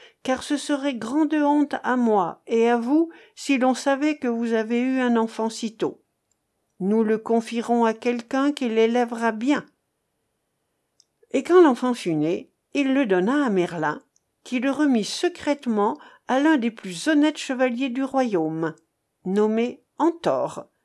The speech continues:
dont la femme avait accouché six mois auparavant.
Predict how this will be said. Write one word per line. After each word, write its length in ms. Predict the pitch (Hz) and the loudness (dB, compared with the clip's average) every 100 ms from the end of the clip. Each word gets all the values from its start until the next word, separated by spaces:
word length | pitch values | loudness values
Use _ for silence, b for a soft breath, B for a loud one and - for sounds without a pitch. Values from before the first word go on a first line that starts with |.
| _ _ _ | _ _ _
dont 200 | 160 196 | -4 0
la 140 | 190 175 | 0 0
femme 360 | - 190 262 | -2 -2 0
avait 300 | 262 190 196 240 | 0 -2 -6 -6
accouché 440 | 233 185 - 294 | -8 -12 -4 -4
six 200 | 294 208 | -4 -4
mois 240 | 196 262 | 0 0
auparavant. 640 | 285 269 226 185 147 123 | 0 0 -2 0 -4 -8